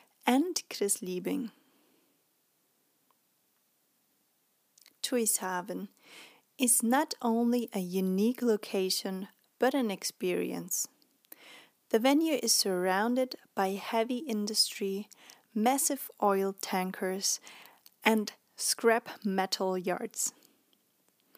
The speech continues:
Together with its surreal decoration, it's a wonderland and playground for clubbers. The lineup lists various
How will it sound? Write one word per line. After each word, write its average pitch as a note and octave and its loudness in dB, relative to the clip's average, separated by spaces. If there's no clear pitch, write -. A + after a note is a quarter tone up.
Together B3 4
with A#3 4
its - 2
surreal B3 4
decoration, G3 0
it's - 2
a B3 6
wonderland F#3 2
and C4+ 4
playground F#3 4
for G3 -2
clubbers. - 0
The A#3+ 4
lineup A#3 6
lists B3 0
various C4+ 4